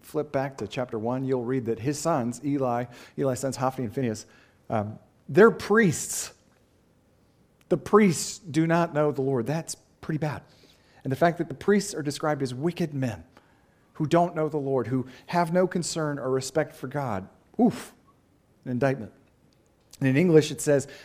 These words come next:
"Now the sons of Eli were worthless men," and that's kind of a nice way to put it. Because, uh, if you read it in Hebrew, it literally just says this,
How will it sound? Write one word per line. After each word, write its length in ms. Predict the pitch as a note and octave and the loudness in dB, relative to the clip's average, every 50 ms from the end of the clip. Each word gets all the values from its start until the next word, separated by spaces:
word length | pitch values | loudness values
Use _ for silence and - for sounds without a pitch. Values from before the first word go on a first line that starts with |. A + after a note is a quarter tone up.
| - | -8
"Now 220 | - C#3 C#3 C#3 C#3 | -2 2 4 4 4
the 100 | C3 C3+ | 2 0
sons 440 | C3+ - F3 E3+ E3 E3 D#3 C#3 D3 | -2 -2 -2 -2 -2 -4 -2 -2 -2
of 220 | C#3+ C#3 - - | -2 -2 -2 -2
Eli 420 | D#3+ D3+ D3 C#3 C#3 C3+ C3+ C3+ | 0 0 2 2 2 2 2 0
were 420 | B2+ B2 C3 C3+ C3+ C3 C3 B2+ A#2 | 0 2 2 4 4 4 2 2 0
worthless 720 | A2+ C3 C3+ C3+ C3 C3+ - B2 B2 A#2 - - - - | 2 2 2 2 0 -4 -6 -6 -6 -6 -6 -8 -8 -6
men," 400 | B2 B2+ C3+ B2+ A#2 A2 A2+ A2+ | -2 0 2 2 2 2 0 -2
and 320 | - A#2+ B2 B2 A#2 B2 - _ _ _ | -4 -6 -6 -8 -8 -12 -18 _ _ _
that's 140 | _ - - | _ -20 -16
kind 160 | - - E3+ | -12 -8 -6
of 80 | E3 C#3+ | -6 -4
a 40 | B2+ | -4
nice 240 | C3 C#3 C3+ - | -4 -4 -6 -6
way 120 | C3+ B2+ A2+ | -6 -6 -6
to 40 | - | -8
put 200 | - - C3+ A2 | -8 -10 -12 -12
it. 100 | - - _ _ _ _ _ _ _ _ _ _ _ _ _ _ _ _ _ _ _ | -12 -14 _ _ _ _ _ _ _ _ _ _ _ _ _ _ _ _ _ _ _
Because, 440 | - A#2 - - C3+ B2+ B2 A#2+ A2+ | -6 -6 0 4 4 4 4 4 4
uh, 180 | A#2+ A2 A2+ A2+ | 2 2 2 2
if 140 | B2+ - - | 0 -2 0
you 80 | C3 | 2
read 140 | C3+ D#3+ D3 | 2 2 4
it 20 | C3+ | 2
in 60 | A#2+ | 0
Hebrew, 420 | G#2 A2 E3 F3 C3 B2 A#2+ A#2+ | 0 0 0 0 2 0 0 0
it 80 | A#2+ B2 | 0 0
literally 300 | C#3 C3+ B2+ B2 A#2 G#2+ | 0 0 0 0 -2 -2
just 180 | A2+ A2 G#2 | -4 -4 -4
says 240 | - A#2 G#2+ G#2 F#2+ | -4 -6 -6 -4 -2
this, 320 | A2 A#2 A2+ G#2 G#2 - | 0 0 0 -2 -4 -8